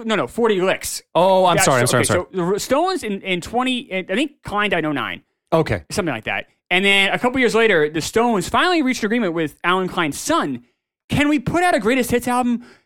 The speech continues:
Speaker 1: Can
Speaker 2: People
Speaker 1: we,
Speaker 2: want this
Speaker 1: can
Speaker 2: shit.
Speaker 1: we share the rev-, it's our fortieth anniversary. Can
Speaker 2: Yeah.
Speaker 1: we just share something?" And they finally said, "All right, yes. For five years, I'll give you access to this music, and then you gotta pull everything off the shelf." So I don't know if you can
Speaker 2: Huh.
Speaker 1: even get forty Licks on,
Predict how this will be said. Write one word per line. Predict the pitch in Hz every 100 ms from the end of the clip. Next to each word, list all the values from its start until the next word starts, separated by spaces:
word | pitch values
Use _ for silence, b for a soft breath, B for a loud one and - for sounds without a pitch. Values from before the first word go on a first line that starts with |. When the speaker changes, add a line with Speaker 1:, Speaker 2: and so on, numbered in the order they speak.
| B -
Speaker 1:
Can | 214
Speaker 2:
People | 302 254
Speaker 1:
we, | 247
Speaker 2:
want | 311 -
this | 202 -
Speaker 1:
can | 262
Speaker 2:
shit. |
Speaker 1:
we | 247 220
share | - 254 339
the | 302
rev-, | 220 247
it's | 220
our | 202
fortieth | - 311 330 262
anniversary. | 226 202 214 - 240
Can | 165
Speaker 2:
Yeah. | 160 147
Speaker 1:
we |
just | -
share | - 269 269 269
something?" | - 226 254 339 359 330 b b b -
And | 208
they | 208
finally | 226 233 233 233 220
said, | 214 196 175 - _ _
"All | 190
right, | 175 151 143
yes. | 156 165 120 - - _
For | 196
five | 175 214 214 247 220
years, | 247 233 156 143 -
I'll | 175
give | 175 185
you | 180
access | 170 185 - 180 160
to | 165
this | 151
music, | 185 160 151
and | 160
then |
you | 160
gotta | 156 147
pull | - 196
everything | 175 160
off | 151
the |
shelf." | 180 170
So | 165
I | 147
don't | 226 427
know | 453
if |
you | 156
can |
Speaker 2:
Huh. | 135
Speaker 1:
even | 147
get | 190 -
forty | 208 190 175
Licks | 165 147
on, | 165 156 143